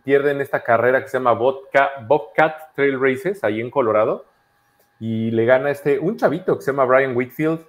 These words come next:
este, y otro, otro también ya de veinticinco años que se llama Ian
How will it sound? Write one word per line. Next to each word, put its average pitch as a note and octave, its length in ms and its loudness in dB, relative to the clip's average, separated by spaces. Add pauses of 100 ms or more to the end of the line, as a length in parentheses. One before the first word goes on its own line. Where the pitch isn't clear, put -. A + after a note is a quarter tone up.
(500)
este, G2 640 -4
y B2+ 240 -4
otro, D3 640 2
otro B2 300 -6
también A#2 340 -4
ya A#2 380 6
de G#2+ 100 0
veinticinco A2+ 560 -4
años C#3 160 -2
que - 60 -20
se C#3 80 -6
llama B2+ 160 0
Ian A#2+ 360 -2